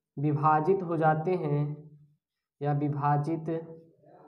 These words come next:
हो जाते हैं, हो जाते हैं, उसे झाड़ी कहते हैं, झाड़ी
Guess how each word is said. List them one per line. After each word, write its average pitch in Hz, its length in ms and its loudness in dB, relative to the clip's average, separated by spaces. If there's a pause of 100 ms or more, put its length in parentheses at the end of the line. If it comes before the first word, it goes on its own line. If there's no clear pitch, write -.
(1080)
हो 156 120 0
जाते 151 400 0
हैं, 143 520 -4 (2750)
हो 156 100 0
जाते 147 400 -2
हैं, 143 520 -6 (1500)
उसे 170 520 -2 (1800)
झाड़ी 160 540 0
कहते 143 340 -4
हैं, 131 480 -10 (2500)
झाड़ी 143 580 -4